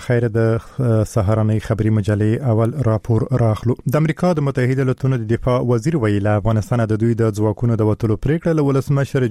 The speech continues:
جو بایدن سره ده. لوید آستن دغه خبره پرون کابل ته د خپل لومړني نه اعلان سوي رسمي سفر پر مهال وکړه. نوموړي ویلي چې افغانستان ته یې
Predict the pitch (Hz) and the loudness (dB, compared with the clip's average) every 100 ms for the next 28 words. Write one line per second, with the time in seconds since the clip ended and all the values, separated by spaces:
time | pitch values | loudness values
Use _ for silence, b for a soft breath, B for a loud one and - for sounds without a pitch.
0 | 110 104 151 139 113 107 107 101 101 101 | 0 0 0 0 0 -2 -2 0 0 0
1 | 101 107 95 131 127 - 131 120 113 110 | 2 0 0 -2 -2 -2 0 0 0 -2
2 | - 110 113 - 113 175 - 160 160 156 | -2 0 0 0 2 0 0 -2 -2 -2
3 | 139 - 151 147 B B B - 139 143 | -2 0 -2 -2 B B B -2 0 2
4 | 143 160 156 143 127 120 117 - 127 113 | 2 2 2 2 0 2 0 0 0 0
5 | 113 127 147 123 - 110 - 104 104 92 | 0 -2 -2 -2 -2 -2 -2 0 2 2
6 | 104 98 - 113 - 120 110 110 113 104 | 2 0 -2 -4 0 0 2 2 0 0
7 | 110 113 113 101 107 92 117 107 110 | 0 0 -2 0 -2 0 0 0 0